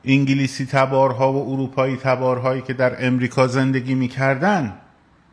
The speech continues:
مگه غیر از همون برده‌دارانی بودن که پوست برده‌ها رو می‌کندن، به بیگاری می‌گرفتن، پول رو پول می‌ذاشتن؟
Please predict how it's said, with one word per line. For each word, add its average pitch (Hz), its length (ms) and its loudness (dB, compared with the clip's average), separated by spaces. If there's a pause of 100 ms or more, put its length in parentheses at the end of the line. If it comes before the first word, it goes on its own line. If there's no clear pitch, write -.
(800)
مگه 127 220 -2
غیر 180 380 2
از 220 200 2
همون 175 340 0
برده‌دارانی 151 840 4
بودن 139 420 -2
که 139 140 -8
پوست - 360 -6
برده‌ها 131 460 0
رو 131 80 0
می‌کندن، 131 580 -2
به 131 100 -4
بیگاری 131 560 4
می‌گرفتن، 131 540 0
پول 156 320 0
رو 135 120 0
پول 131 240 0
می‌ذاشتن؟ 113 760 -2